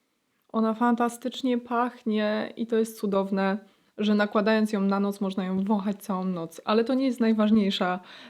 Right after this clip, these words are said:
e, cecha tej, e, maseczki. Najważniejsze jest to, że ma działanie silnie nawilżające i odżywiające skórę.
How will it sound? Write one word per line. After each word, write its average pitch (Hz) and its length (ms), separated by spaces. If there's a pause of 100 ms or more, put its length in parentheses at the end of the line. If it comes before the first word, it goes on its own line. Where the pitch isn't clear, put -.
(140)
e, 196 200
cecha 208 360
tej, 185 380
e, 202 80
maseczki. 208 640
Najważniejsze 226 640
jest - 540
to, 220 200
że 208 280
ma 196 160
działanie 196 400
silnie 208 360
nawilżające 208 1120
i 220 140
odżywiające 202 720
skórę. 190 640